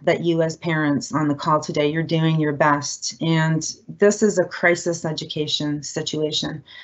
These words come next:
It's not the same as an online learning platform that was introduced slowly and with lots of support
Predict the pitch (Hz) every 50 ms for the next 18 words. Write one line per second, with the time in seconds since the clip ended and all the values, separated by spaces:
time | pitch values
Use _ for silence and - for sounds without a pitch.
0 | - - _ - 208 202 - 233 226 220 - - - 220 208 - - 180 180 180
1 | 175 180 175 170 - - 165 170 165 160 165 165 165 160 160 160 160 160 160 160
2 | 156 156 156 156 151 151 160 156 156 156 156 139 - - 170 160 - - - 185
3 | 185 180 180 180 165 156 - - 165 156 156 - 156 156 156 - 180 160 160 160
4 | 160 156 160 160 - - - - - - - 190 185 185 185 185 180 180 180 175
5 | 160 156 147 131 - 165 160 - - - - - - - - - - - 208 196
6 | 196 196 185 - -